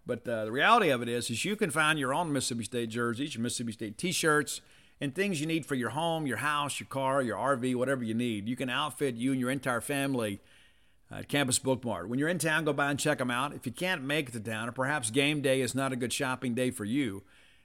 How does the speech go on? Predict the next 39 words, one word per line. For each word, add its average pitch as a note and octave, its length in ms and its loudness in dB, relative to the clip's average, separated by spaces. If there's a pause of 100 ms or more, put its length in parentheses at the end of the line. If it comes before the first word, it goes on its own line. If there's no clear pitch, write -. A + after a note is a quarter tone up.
(100)
visit F3+ 340 6
them F3+ 200 2
on E3 80 0
the C#3+ 80 2
World D#3 260 4
Wide D3 260 4
Web C3 300 2
at A2+ 80 -6
campus C#3 320 -2
book B2 240 -2
mart A#2 260 0
dot G#2 240 -2
net. G#2 380 -6
And B2 160 -2
by A#2+ 160 0
being F3 320 0
a G3 100 0
loyal E3 360 4
Boneyard C3+ 460 2
listener, A2+ 340 -2
we'll A#2 160 -2
give C#3+ 120 -2
you C3 100 -2
a - 40 -10
phrase B2+ 320 2
that G#2+ 140 -10
pays, G#2+ 340 -4
and A#2+ 80 -4
that C3 100 -2
is G2+ 140 -4
B C#3 260 0
S A#2 240 -2
R, G#2+ 400 -2
which A2 220 -6
stands F3 440 2
for D#3 120 2
Beautiful E3+ 640 0
Steve D3+ 460 2
Robertson. D3+ 560 0